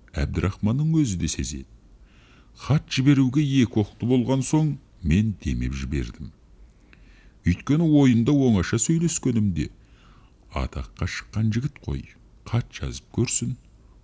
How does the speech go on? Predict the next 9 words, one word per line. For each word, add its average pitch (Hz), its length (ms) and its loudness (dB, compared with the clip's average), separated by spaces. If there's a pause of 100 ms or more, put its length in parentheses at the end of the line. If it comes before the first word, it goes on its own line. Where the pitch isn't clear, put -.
онша 71 380 -2
теріске - 520 -4
кетпес», — 127 540 -4
деп, 170 200 -2
Зайгүлдің 101 800 -2
айтқаны 80 400 -6
барды. - 400 -10 (1200)
Және 80 320 2
бір 180 100 2